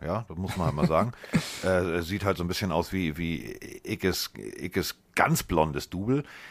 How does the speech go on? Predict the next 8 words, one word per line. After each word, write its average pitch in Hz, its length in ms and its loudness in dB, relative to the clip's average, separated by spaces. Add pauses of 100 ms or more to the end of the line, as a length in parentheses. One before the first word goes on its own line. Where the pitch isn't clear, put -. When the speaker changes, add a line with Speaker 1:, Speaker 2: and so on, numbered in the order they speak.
(240)
Speaker 1:
Ähm, 104 500 2 (140)
fand 135 260 2
ich 143 60 -2
damals 139 260 4
Speaker 2:
Ich - 60 0
Speaker 1:
in 131 100 -2
Wisconsin 127 500 -2
okay, 147 520 0